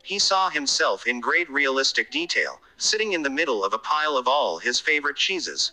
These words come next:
from cheddar to brie. He saw himself eating the many cheeses he liked, and he enjoyed what he saw. Then he imagined how much he would enjoy all their great tastes.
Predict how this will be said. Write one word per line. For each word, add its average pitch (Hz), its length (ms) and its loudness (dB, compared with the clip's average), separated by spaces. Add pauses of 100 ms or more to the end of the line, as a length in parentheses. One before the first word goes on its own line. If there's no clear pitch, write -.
from 156 180 -2
cheddar - 300 2
to - 120 -4
brie. 123 360 0 (1040)
He 196 160 -4
saw 180 320 2
himself 147 560 0
eating 143 240 -4
the 120 80 -2
many 147 280 -2
cheeses 143 460 0
he 127 120 -6
liked, 139 400 -2 (140)
and 131 120 -2
he 160 160 0
enjoyed 160 420 0
what 120 180 -2
he 120 120 -6
saw. 113 380 0 (920)
Then 185 280 0
he 190 160 -2
imagined 135 500 0
how 131 160 0
much 135 280 0
he 127 120 -4
would 123 160 -2
enjoy 135 400 2
all 113 220 2
their 117 120 0
great 123 300 0
tastes. - 640 0